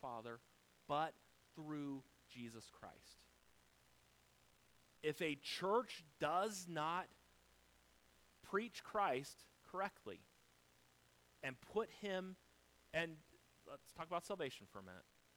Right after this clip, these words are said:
A church that believes in a works-based salvation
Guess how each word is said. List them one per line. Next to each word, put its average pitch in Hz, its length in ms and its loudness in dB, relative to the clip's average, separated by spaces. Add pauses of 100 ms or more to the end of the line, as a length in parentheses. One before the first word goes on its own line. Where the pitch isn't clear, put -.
(960)
A 135 80 -4
church 196 440 -2
that 214 140 -2
believes 180 420 0
in 151 60 -4
a 135 100 0
works-based 135 720 -4
salvation 117 640 -6